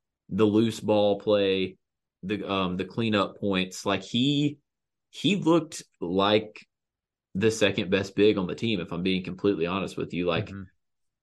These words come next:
Speaker 1: you know, Zayden's a freshman. It, it, he looked a little rough out there at times. Withers, um, pretty much did what we thought. He just kinda was out there to score <laughs> and, you know, not too much else. But yeah, Jalen Washington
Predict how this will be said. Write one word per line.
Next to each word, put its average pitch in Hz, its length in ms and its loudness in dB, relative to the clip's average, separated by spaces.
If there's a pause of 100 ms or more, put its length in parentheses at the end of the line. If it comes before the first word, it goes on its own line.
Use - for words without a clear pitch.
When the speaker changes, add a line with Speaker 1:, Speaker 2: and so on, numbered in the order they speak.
(220)
Speaker 1:
you 117 140 2
know, 117 140 6
Zayden's 117 440 4
a 110 80 0
freshman. 101 640 -2 (180)
It, 98 160 -2
it, 92 200 -6 (120)
he 104 180 -4
looked 107 200 2
a 104 40 2
little 101 200 6
rough 92 260 0
out 92 160 -2
there 92 160 0
at 78 140 -6
times. 87 500 -4 (540)
Withers, 147 760 6
um, 101 680 0 (280)
pretty 151 220 4
much 143 240 0
did 117 280 2
what 117 120 -2
we 110 140 0
thought. 110 440 0
He 104 260 -4
just 101 260 -10
kinda 107 260 2
was 101 160 0
out 101 160 0
there 107 160 2
to 90 60 -2
score 104 500 -2
<laughs> - 0 -
and, 104 300 -2 (1080)
you 113 160 2
know, 104 140 6
not 104 280 2
too 117 160 0
much 104 280 0
else. 107 340 2
But 107 140 2
yeah, 95 200 2
Jalen 113 380 -2
Washington 104 920 -4